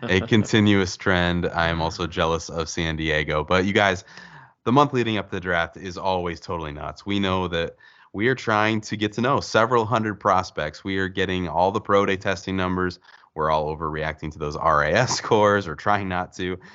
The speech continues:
Speaker 1: It's totally crazy. And so the Pack-A-Day Podcast is committed to helping our listeners get a flyover of as many of these prospects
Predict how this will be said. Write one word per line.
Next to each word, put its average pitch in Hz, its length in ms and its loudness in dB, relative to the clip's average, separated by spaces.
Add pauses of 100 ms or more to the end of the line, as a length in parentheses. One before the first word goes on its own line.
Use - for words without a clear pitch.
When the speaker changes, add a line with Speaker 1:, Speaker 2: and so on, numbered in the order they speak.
(160)
Speaker 1:
It's 107 140 -6
totally 123 300 2
crazy. 98 360 -2
And 82 100 -8
so 90 120 -6
the 90 100 -6
Pack-A-Day 120 440 -4
Podcast 101 720 0 (340)
is 139 240 -2
committed 104 340 0
to 101 140 -2
helping 92 280 -2
our 92 120 0
listeners 85 360 -4
get 87 120 -2
a 82 40 -4
flyover 107 640 0
of 92 140 -2
as 90 140 -6
many 107 380 0
of 90 120 -2
these 92 160 -6
prospects 82 600 -2